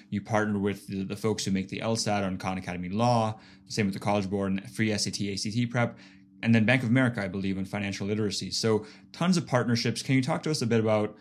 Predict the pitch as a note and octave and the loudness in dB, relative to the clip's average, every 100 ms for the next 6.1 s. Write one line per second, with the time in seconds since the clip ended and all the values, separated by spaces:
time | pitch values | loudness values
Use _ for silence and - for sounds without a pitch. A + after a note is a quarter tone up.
0 | - - C3 B2 A#2+ A2+ G2+ - A2+ - | -18 -2 4 6 6 2 -4 -2 -4 -2
1 | A2+ A#2+ A2 A2+ A2+ A#2 - G2+ C3+ D#3 | -4 -4 -2 -2 0 -2 -2 -2 -2 0
2 | C3+ B2+ - A2+ G#2+ - A2 G#2 G#2 G#2 | 0 0 2 2 0 -2 -4 -4 -4 -4
3 | F#2+ - - - - A#2+ G#2+ G#2 G#2 G2+ | -6 -10 -14 -14 0 2 4 4 2 2
4 | - G#2 G#2 - G#2 G2 - - G#2 A2 | 0 -4 -2 -2 0 0 -2 -4 -6 -6
5 | - F#2+ G2+ G2 F#2+ F#2 - - - D#2+ | -6 -4 -4 -6 -8 -10 -10 -12 -8 -6
6 | - | -8